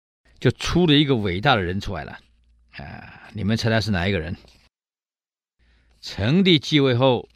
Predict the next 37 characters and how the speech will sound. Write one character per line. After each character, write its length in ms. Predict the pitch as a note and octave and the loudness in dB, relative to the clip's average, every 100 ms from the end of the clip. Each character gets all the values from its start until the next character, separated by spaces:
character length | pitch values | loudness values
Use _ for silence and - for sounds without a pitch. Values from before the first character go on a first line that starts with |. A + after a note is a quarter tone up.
| _ - | _ -12
出 260 | - C#3+ | -2 0
了 80 | B2 | 2
一 40 | |
个 80 | A#2 A2 | 0 -2
伟 360 | F#2+ E2+ D#2+ | -2 -4 -4
大 200 | F#2+ B2+ | 0 2
的 120 | F#2+ | 2
人， 300 | E2 D#2 F#2 - _ - | -4 -6 -8 -10 _ -10
叫 160 | A2 | -8
做 180 | G2+ F#2+ - | -6 -8 -8
王 260 | E2 F#2+ | -6 -2
莽。 680 | A#2+ G#2 F#2+ - D2 F2 F3 - _ _ _ _ _ _ _ _ _ _ _ _ _ _ _ _ | -2 0 -2 -4 -4 0 0 0 _ _ _ _ _ _ _ _ _ _ _ _ _ _ _ _
哎 140 | - G#3 | 2 2
呀， 280 | F3+ C#3 F#2 | 4 0 -2
粉 260 | - D#3 | -6 0
墨 160 | F#3 A3+ | 4 6
登 160 | A3 G#3 | 6 4
场 160 | C#3 | 2
了， 100 | A2+ | -2
王 160 | A2 B2+ | 0 0
莽， 200 | A2 - _ _ | -2 -4 _ _
<laughs> 240 | - - A#2 A2+ G2 - - _ _ | -20 -2 0 0 -4 -10 -20 _ _
哐 220 | - B2+ | -4 -2
哐 160 | A2+ B2 | -2 -6
哐 120 | B2+ | -6
哐 160 | B2 B2 | -4 -4
哐， 200 | C3 A#2 - - | -4 -6 -12 -10
这 160 | - | -4
个 60 | G#2+ - | -4 -2
演 160 | G#2+ | -2
评 200 | G2 C#3+ | 0 0
剧 140 | - C#3 | 0 0
的 140 | - - _ _ | -4 -10 _ _
啊， 180 | - - _ | -20 -20 _
上 160 | - C#3 | -8 -2
场 140 | A#2+ | 0
了。 160 | C#3 | 0